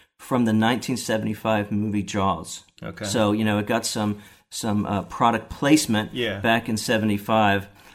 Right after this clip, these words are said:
Speaker 1: Um,
Speaker 2: And now it's gone back into obscurity
Speaker 1: Yeah,
Speaker 2: 'cause
Speaker 1: sure
Speaker 2: I
Speaker 1: is. Uh, Narragansett. Narragansett. Uh, Schlitz. I don't know if it's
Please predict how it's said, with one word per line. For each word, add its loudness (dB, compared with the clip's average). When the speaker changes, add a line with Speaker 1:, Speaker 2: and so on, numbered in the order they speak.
Speaker 1:
Um, 4
Speaker 2:
And 4
now 2
it's -6
gone -8
back -2
into -10
obscurity -6
Speaker 1:
Yeah, 4
Speaker 2:
'cause 2
Speaker 1:
sure 2
Speaker 2:
I 6
Speaker 1:
is. -4
Uh, -4
Narragansett. -2
Narragansett. -4
Uh, 6
Schlitz. 6
I 0
don't 2
know 2
if -4
it's -4